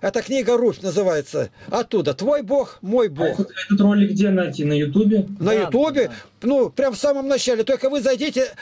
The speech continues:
Speaker 1: в начало, а вы где-то зашли там далеко. В начале это каждый день я выставляю ролики. Вот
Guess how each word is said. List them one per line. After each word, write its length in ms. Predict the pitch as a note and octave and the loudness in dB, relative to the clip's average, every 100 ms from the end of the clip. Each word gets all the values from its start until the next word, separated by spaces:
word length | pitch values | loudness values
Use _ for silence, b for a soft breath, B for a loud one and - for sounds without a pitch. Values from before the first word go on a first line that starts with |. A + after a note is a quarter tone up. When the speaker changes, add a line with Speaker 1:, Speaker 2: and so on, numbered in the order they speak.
| B | B
Speaker 1:
в 120 | F#3 | -2
начало, 520 | C4+ - D4 B3+ G3+ | -2 0 0 2 2
а 40 | A3+ | 2
вы 120 | C#4+ | 2
где-то 260 | C4+ B3 | 0 0
зашли 340 | A3+ B3+ - C#4 | 0 0 -2 -2
там 200 | B3 G#3+ | -2 0
далеко. 540 | A#3+ B3+ - A3+ A2 - _ _ B B B B | 0 -2 0 0 -2 -10 _ _ B B B B
В 120 | E3 | -2
начале 460 | A3 - D4+ D4 A#3+ | -2 0 0 2 0
это 160 | A#3 | -2
каждый 380 | A3+ C4 F3+ A#3 | -2 -2 0 -2
день 200 | B3+ D4 | 0 0
я 120 | B3 | 0
выставляю 520 | A3+ - A#3 B3+ C4 | 0 0 0 2 2
ролики. 380 | B3+ A#3+ F3+ D3+ | 2 0 -2 -2
Вот 140 | F#3 | -4